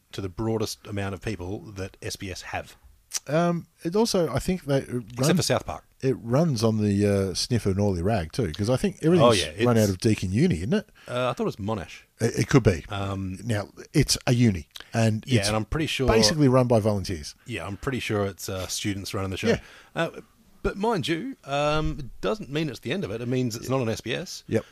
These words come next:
Speaker 1: Could get picked up by Fox Footy. You never fucking know.
Speaker 2: You know what would be the best for it is to get picked up by A F L dot com dot A U.
Speaker 1: I'd fucking love it.
Speaker 2: Um, that's how Front Bar started. Uh, put it on. Um, it's gotta go on the internet. Uh, that's the way to do it. But
Speaker 1: Yeah.
Speaker 2: what's their biggest problem? See if you, you, you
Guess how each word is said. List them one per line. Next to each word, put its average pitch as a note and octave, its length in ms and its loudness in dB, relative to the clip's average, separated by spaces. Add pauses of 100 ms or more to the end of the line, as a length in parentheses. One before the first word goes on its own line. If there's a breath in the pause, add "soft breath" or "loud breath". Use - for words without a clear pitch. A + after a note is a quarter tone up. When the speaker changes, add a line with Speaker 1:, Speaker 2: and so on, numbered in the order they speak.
(140 soft breath)
Speaker 1:
Could G#3 100 -2
get C3+ 140 -2
picked - 180 -4
up C3 140 0
by A2+ 80 0
Fox - 240 -6
Footy. A3 160 -2
You G#3 40 -6
never C3 160 -4
fucking A#2 240 -6
know. F#3+ 120 -2
Speaker 2:
You G#3+ 120 4
know A3+ 140 8
what G#2+ 240 4
would G2 180 -2
be G#2 120 2
the E2+ 100 -2
best G2 300 -2
for F#2 200 -2
it - 80 -8
is F#2 120 -8
to - 60 -12
get F#2 180 -6
picked G#2 180 -2
up F2+ 140 -2
by F2 160 -2
A F#2 180 -4
F E2+ 140 -6
L F2 80 -2
dot E2 180 -6
com E2+ 160 -6
dot E2 140 -6
A E2 40 -6
U. F2+ 200 -2 (180)
Speaker 1:
I'd - 80 -12
fucking G#2 220 -6
love C#3 140 -4
it. - 60 -12 (200)
Speaker 2:
Um, F#2 240 0
that's G#2 160 -2
how A#2 100 4
Front A#2+ 200 4
Bar G2+ 140 6
started. A2+ 380 0
Uh, G#2 240 -2 (160)
put C#3 160 8
it C3+ 80 6
on. C3 300 2 (160)
Um, G#2+ 460 2
it's A2 120 -2
gotta B2 160 0
go A#2+ 100 4
on G2+ 100 4
the G2+ 60 2
internet. D#2+ 300 -4 (220)
Uh, F#2+ 100 -4
that's F#2 280 -6 (100)
the G2 100 -4
way F2+ 140 -2
to F2 40 -4
do E2+ 120 -4
it. - 60 -12 (280 loud breath)
But B2+ 220 6
Speaker 1:
Yeah. A#2 160 -4
Speaker 2:
what's C#3+ 240 8
their C3+ 100 6
biggest A2+ 260 2
problem? D2+ 280 0 (1200 soft breath)
See G#2+ 160 2
if G2 140 2
you, G2+ 180 -4
you, F2+ 140 -14 (160)
you G2 340 -4